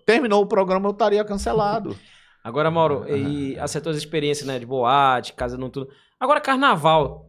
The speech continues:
Speaker 2: Você já aventurou nisso de bloco, esse negócio de Carna Belém, Parafolha?
Speaker 1: <laughs>
Speaker 2: Já teve o dedo nisso aí?
Speaker 1: Tive.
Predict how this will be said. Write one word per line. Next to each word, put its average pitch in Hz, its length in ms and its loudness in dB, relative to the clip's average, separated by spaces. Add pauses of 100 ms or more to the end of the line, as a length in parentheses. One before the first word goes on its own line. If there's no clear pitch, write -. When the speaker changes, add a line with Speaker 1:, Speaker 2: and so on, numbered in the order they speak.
(160)
Speaker 2:
Você 190 120 -6
já 185 60 0
aventurou 190 420 2
nisso 190 260 0
de 147 80 -8
bloco, 131 640 0
esse 120 160 -8
negócio 127 220 -6
de 117 100 -12
Carna 139 260 -6
Belém, 127 420 -6
Parafolha? - 420 -4 (180)
Speaker 1:
<laughs> - 160 -10
Speaker 2:
Já 147 80 -6
teve 170 220 2
o 160 80 0
dedo 156 260 2
nisso 156 280 -4
aí? 170 180 -4 (160)
Speaker 1:
Tive. 80 460 -8